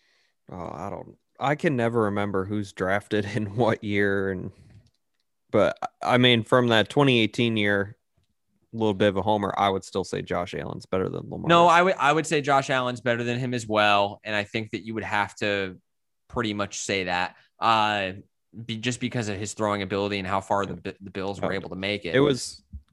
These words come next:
Speaker 1: Kyler Murray, Drew Lock, Dwayne Haskins, Daniel Jones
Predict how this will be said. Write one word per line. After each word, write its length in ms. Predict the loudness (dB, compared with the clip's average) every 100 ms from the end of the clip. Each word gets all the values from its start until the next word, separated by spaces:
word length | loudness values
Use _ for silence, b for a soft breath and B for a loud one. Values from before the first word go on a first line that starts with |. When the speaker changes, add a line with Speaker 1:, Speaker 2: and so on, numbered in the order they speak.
| _
Speaker 1:
Kyler 400 | 0 4 6 6
Murray, 440 | 2 0 0 0 -2
Drew 320 | 0 2 2
Lock, 500 | 4 4 4 2 0
Dwayne 300 | 0 2 2
Haskins, 600 | 2 0 0 -2 -2 -2
Daniel 440 | 2 2 2 0
Jones 920 | -2 0 2 2 2 -2 -4 -6 -10